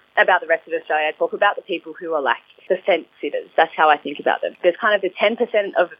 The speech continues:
Australia that is very far away from us, who are kind of the super racist and kind of lost causes that we don't we shouldn't worry about. There's the ten percent who include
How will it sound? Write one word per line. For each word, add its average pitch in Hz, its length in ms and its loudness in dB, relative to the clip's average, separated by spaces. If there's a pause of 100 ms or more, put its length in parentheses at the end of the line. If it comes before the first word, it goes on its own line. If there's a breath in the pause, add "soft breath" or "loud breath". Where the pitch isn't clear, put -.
(200)
Australia 160 460 2
that 156 120 2
is 156 160 -2
very 190 300 2
far 170 200 2
away 156 260 0
from 151 120 -14
us, 147 180 -6
who 160 100 -8
are 147 200 -4
kind 151 200 -2
of 135 60 -12 (100)
the 147 80 -16 (100)
super 170 360 0 (340 loud breath)
racist 165 480 0
and 147 260 -4
kind 147 200 0
of 147 60 -4
lost 156 220 0 (100)
causes 151 360 0
that 151 100 2
we 143 80 0
don't 143 260 2 (420)
we 165 120 0
shouldn't 151 300 0
worry 127 280 4
about. 123 400 2 (400 loud breath)
There's 160 140 2
the 170 100 0
ten 202 220 2
percent 185 360 0
who 170 160 4
include 160 520 2